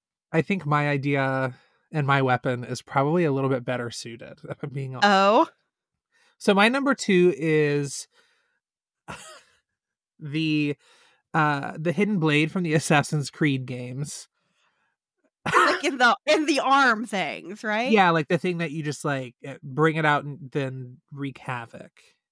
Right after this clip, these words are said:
Speaker 2: Oh, yeah.
Speaker 1: And so I think I would probably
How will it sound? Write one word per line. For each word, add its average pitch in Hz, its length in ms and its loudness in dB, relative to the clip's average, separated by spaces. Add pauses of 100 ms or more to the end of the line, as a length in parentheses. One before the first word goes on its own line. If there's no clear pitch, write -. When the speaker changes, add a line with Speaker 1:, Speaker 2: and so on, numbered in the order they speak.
Speaker 2:
Oh, 359 500 2
yeah. 233 600 0 (1080)
Speaker 1:
And 185 200 0
so 185 500 2
I 165 140 -4
think 214 280 -6
I 190 120 -2
would 175 180 -4
probably 151 960 -6